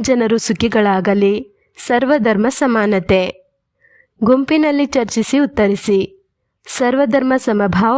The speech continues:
ಮೌಲ್ಯವು ನಮ್ಮ ದೇಶದಲ್ಲಿ ಆಚರಣೆಯಲ್ಲಿದೆ. ಭಾರತವು ನಂಬಿ ಬಂದಿರುವ ಇನ್ನೊಂದು ಮೌಲ್ಯವೆಂದರೆ ಸರ್ವಧರ್ಮ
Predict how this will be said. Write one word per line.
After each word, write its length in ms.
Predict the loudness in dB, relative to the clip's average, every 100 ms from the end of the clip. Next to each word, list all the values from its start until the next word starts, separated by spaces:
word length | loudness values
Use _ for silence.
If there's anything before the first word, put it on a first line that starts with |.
| 0
ಮೌಲ್ಯವು 540 | 0 0 0 2 2 0 -6 -18 _
ನಮ್ಮ 260 | 0 2 2 0
ದೇಶದಲ್ಲಿ 580 | 0 0 0 0 0 0 0
ಆಚರಣೆಯಲ್ಲಿದೆ. 920 | -2 0 0 0 0 2 2 2 0 -4 -12 _ _ _ _ _ -12 -2
ಭಾರತವು 520 | 0 2 0 0 0
ನಂಬಿ 320 | 2 0 0
ಬಂದಿರುವ 460 | 0 0 0 0 0 0
ಇನ್ನೊಂದು 400 | 0 0 0 0 0
ಮೌಲ್ಯವೆಂದರೆ 760 | 0 0 0 0 0 0 0 -2 -6 -12 -20 -12
ಸರ್ವಧರ್ಮ 680 | -4 -2 0 0 0 0